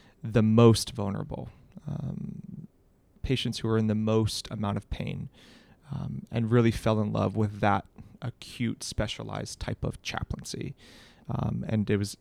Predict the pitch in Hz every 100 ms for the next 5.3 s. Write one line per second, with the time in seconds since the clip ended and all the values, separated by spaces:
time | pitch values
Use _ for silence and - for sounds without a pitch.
0 | - 110 110 120 113 107 107 113 104 -
1 | 107 101 104 - - - 110 - 104 107
2 | 104 98 113 104 107 110 - - - -
3 | - 123 117 113 113 107 - 120 147 151
4 | 107 107 107 - 117 - 107 - 107 -
5 | 110 104